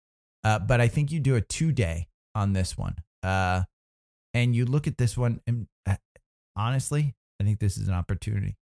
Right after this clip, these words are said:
I gotta go fix my Active Trader Pro. I think I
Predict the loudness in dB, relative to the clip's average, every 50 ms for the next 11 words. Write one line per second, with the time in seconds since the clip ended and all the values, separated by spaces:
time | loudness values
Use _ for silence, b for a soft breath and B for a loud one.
0 | _ _ _ _ _ -6 -4 0 0 0 0 0 -2 -2 -2 -4 -4 -4 -4 -2
1 | -2 -2 -2 -2 -2 -4 -4 -6 -12 -8 -6 -6 -4 -4 -6 -4 -4 -4 -4 -4
2 | -6 _ _ _ _ _ _ -8 -6 -6 -6 -6 -4 -4 -6 -6